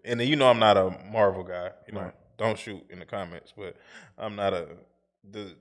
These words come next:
Speaker 1: like, I don't watch any of that, that stuff for real, for real. Only movie I, only thing I went to the movie theaters to see was Black Panther, and I only went to see that because our partner was in it.
Speaker 2: Yeah.
Speaker 1: Um, so, yeah,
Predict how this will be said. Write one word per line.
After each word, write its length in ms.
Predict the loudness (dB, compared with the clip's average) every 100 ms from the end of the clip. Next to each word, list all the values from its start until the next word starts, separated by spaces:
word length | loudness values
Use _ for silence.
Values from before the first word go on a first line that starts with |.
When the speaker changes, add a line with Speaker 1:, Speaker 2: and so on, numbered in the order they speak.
| _
Speaker 1:
like, 180 | -12 -10
I 120 | -12
don't 400 | -12 -14 -18 -14
watch 260 | -12 -12 -14
any 240 | -16 -14
of 60 | -14
that, 280 | -16 -16 -8
that 160 | -6
stuff 240 | -6 -8 -10
for 100 | -6
real, 240 | -2 -2
for 120 | -2 -10
real. 180 | -14 -16 _ _ _ _
Only 200 | -10 -8
movie 300 | -8 -10 -6
I, 240 | -6 -6 -8 -16 _ _ _ _ 0
only 200 | 4 4
thing 320 | 2 2 6
I 260 | 6 6 0 -12 _
went 300 | -12 -12 -10
to 120 | -12
the 80 | -12
movie 240 | -10 -10
theaters 300 | -10 -10 -10
to 60 | -12
see 420 | -14 -12 -10 -10 -12 _ _ _ _ _ _ _ _ _ _
was 180 | -16 -14
Black 280 | 0 0 2
Panther, 260 | 0 -2 -4
and 140 | 4
I 100 | 6 6 6
only 300 | 6 8 4
went 120 | 0
to 60 | -4
see 140 | -6
that 200 | -2 -4
because 220 | -6 -12 -10
our 120 | -6
partner 280 | -6 -6 -10
was 140 | -18
in 140 | -20
it. 140 | -20 _
Speaker 2:
Yeah. 160 | -12 -12 -12 -14
Speaker 1:
Um, 420 | -14 -12 -14 -16 -20 _ _ _ _ _
so, 360 | 0 2 2 -2 -10 _ _ _ _ _ _ _ _ _ _ _ _
yeah, 220 | -2 -2